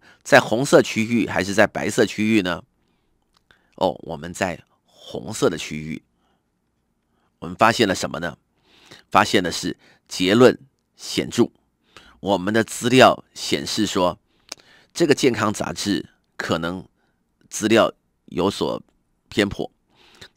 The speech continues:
实-，实际上来说，应该不是他这样的结果。有一家，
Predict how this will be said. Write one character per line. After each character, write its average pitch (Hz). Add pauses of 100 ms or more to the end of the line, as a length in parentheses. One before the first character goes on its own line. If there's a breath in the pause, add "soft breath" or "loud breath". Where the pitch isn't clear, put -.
(340)
实-， -
实 -
际 135
上 110
来 85
说， 87 (100)
应 104
该 107
不 -
是 107
他 95
这 92
样 82
的 73
结 -
果。 69 (220)
有 95
一 120
家， 147